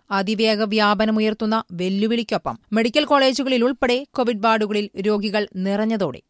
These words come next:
സ്ഥിതി സങ്കീർണം. ഇന്ത്യയിലാകെ ഇന്നലെ രണ്ട് ദശാംശം ആറ്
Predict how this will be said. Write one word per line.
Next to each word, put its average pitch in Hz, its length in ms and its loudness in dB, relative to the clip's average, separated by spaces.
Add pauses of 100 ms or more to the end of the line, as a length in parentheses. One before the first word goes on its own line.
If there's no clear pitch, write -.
(160)
സ്ഥിതി 202 380 -4 (180)
സങ്കീർണം. 165 640 -8 (180)
ഇന്ത്യയിലാകെ 285 680 6
ഇന്നലെ 220 360 0
രണ്ട് 196 260 -2
ദശാംശം 226 540 -2 (100)
ആറ് 214 300 2